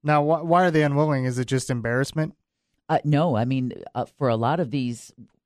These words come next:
Speaker 2: more often than not, women, uh, you know, they were abused and beaten and threatened, and that's,
Speaker 1: Yeah.
Speaker 2: you know, and controlled. So,
Speaker 1: Right.
Speaker 2: you know, these traffickers know what they're doing.
Speaker 1: Yeah.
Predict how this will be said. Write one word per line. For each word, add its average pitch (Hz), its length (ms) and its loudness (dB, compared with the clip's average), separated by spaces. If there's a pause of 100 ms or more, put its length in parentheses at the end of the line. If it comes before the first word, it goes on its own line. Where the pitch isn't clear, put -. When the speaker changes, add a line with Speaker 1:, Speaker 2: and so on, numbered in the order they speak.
(120)
Speaker 2:
more 131 380 2
often 131 320 -2
than 139 180 -2
not, 123 320 -4
women, 127 460 0 (120)
uh, 113 400 2
you 147 140 -2
know, 117 300 0
they 127 160 0
were 113 360 -4
abused 127 540 -2
and 120 140 0
beaten 143 320 -2
and 139 120 0
threatened, 151 580 -8 (260)
and 120 160 -4
that's, 113 160 2
Speaker 1:
Yeah. 123 280 2
Speaker 2:
you 139 120 0
know, 117 180 2
and 120 180 0
controlled. 120 600 -2
So, 131 120 -4
Speaker 1:
Right. 123 260 4 (320)
Speaker 2:
you 156 100 0
know, 151 40 0
these 151 200 -4
traffickers 175 600 -2
know 139 120 2
what 127 160 0
they're 110 140 -2
doing. 110 400 -2
Speaker 1:
Yeah. 120 260 -2